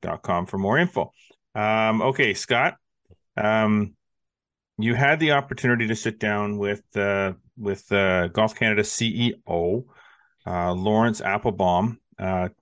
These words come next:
and, uh, to talk about the upcoming R B C,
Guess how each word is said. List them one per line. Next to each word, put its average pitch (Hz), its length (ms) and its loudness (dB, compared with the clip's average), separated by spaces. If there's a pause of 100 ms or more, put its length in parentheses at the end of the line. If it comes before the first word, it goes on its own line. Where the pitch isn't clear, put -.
(140)
and, 92 400 -6
uh, 92 200 -2
to - 120 -6
talk 104 300 -2
about 104 340 0
the 101 240 -2
upcoming 101 720 -4
R 95 180 -2
B 98 220 -4
C, 95 500 -4